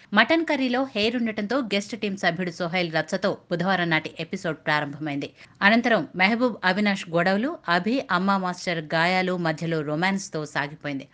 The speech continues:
ఆ విశేషాలేంటో ఇప్పుడు చూద్దాం. తనకు మటన్ బిర్యానీ కావాలని సోహైల్ ఆర్డర్ ఇవ్వగా హోటల్ సిబ్బంది కష్టపడి వండింది. అయితే దాంట్లో పొరపాటున చిన్న వెంట్రుక వచ్చింది.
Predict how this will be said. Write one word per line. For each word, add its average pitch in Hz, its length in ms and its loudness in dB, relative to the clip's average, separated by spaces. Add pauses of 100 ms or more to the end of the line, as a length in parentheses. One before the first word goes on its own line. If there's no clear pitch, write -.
(120)
ఆ 139 80 -4
విశేషాలేంటో 240 680 -4
ఇప్పుడు 254 380 -4
చూద్దాం. 139 200 -6 (440)
తనకు 294 160 4
మటన్ 233 340 4
బిర్యానీ 262 340 2
కావాలని 208 540 2
సోహైల్ 208 360 0 (100)
ఆర్డర్ 185 300 0
ఇవ్వగా 190 440 -2
హోటల్ 185 260 0
సిబ్బంది 185 380 -4
కష్టపడి 160 580 -4
వండింది. 135 440 -2 (340)
అయితే 165 180 2
దాంట్లో 220 360 4
పొరపాటున 220 560 0
చిన్న 214 400 -2
వెంట్రుక 175 440 -2
వచ్చింది. 151 440 -6